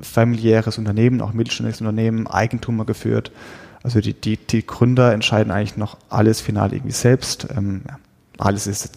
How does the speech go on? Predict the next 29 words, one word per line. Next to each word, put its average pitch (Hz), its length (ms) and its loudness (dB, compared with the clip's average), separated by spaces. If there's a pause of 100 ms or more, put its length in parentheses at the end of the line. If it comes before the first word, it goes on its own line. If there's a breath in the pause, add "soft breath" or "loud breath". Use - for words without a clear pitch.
(260)
sicherlich 101 340 0
nicht, 120 220 2
aber 98 280 2 (400 loud breath)
die, 107 100 4
die 113 160 0
großen 123 460 2
Themen, 120 380 2
ähm, 107 260 0 (180)
entscheiden 107 360 0
die 98 120 -2
noch 98 140 -6
selbst. - 400 2
Also 107 160 -4
wirklich 113 200 -2
auch 113 80 -6
das 107 280 0
sehr, 113 140 2
sehr, 113 140 0
sehr 110 140 -2
nah, 113 400 2 (640 loud breath)
ähm, 104 180 2 (120)
an 110 120 -4
den 107 80 2
Mitarbeitern, 123 500 4
an 98 120 -2
den 95 120 -2
Themen 123 280 2
dran. 113 540 0
Ähm, 101 600 -4